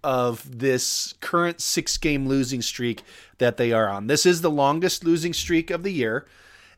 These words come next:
And in the course of this six-game losing streak, the Penguins have been outscored twenty-four to eight, starting back with the four nothing loss to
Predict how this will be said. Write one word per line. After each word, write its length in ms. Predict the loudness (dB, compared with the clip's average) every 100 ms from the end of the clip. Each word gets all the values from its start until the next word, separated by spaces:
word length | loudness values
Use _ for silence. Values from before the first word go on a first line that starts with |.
| _
And 500 | 2 4 6 4 0 2
in 160 | 2
the 100 | 2
course 420 | 0 2 2 2 0
of 260 | -4 -2
this 320 | 2 2 0 -6
six-game 880 | -4 0 0 0 -4 -2 0 0
losing 560 | -4 0 0 2 -2 -4
streak, 400 | -6 -4 -4 -4
the 80 | -10
Penguins 520 | -6 -8 -6 -6 -6
have 200 | -6 -4
been 220 | -4 -4
outscored 720 | -2 -4 -4 -8 -2 0 0 -6 -18 -20 -20 -18
twenty-four 920 | -4 -2 -2 -6 -6 -6 -6 -2 -4
to 180 | -6 -14 _
eight, 460 | -4 -4 -4 -12 -14 _ -20 -12
starting 460 | -6 2 2 2
back 240 | 2 2 2
with 140 | -6
the 260 | -2 -2 -2
four 320 | -4 -6 -4
nothing 400 | -2 -2 -2 0
loss 420 | 0 2 0 -4 -12 -20 _ _
to 640 | -4 0 0 2 0 -2